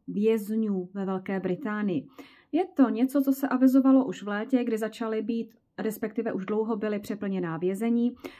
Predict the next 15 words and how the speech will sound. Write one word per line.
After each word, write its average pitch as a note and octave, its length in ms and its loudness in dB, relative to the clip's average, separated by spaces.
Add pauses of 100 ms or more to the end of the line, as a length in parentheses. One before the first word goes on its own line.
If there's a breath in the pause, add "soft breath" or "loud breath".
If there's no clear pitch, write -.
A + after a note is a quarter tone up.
(100)
a D#4 60 0
zároveň D4+ 440 6
bylo D#4+ 200 4
potřeba C4+ 640 6
začít A#3 460 -4
zavírat A3 680 -4
lidi G#3+ 280 -2
z G#3 100 -8
masových G3+ 420 -6
protestů, G3 500 -6
jednak C#4+ 360 0
protipalestinských, B3 1200 2
nebo G#3 140 -2
tedy F3+ 200 -4
propalestinských, A#3 960 -4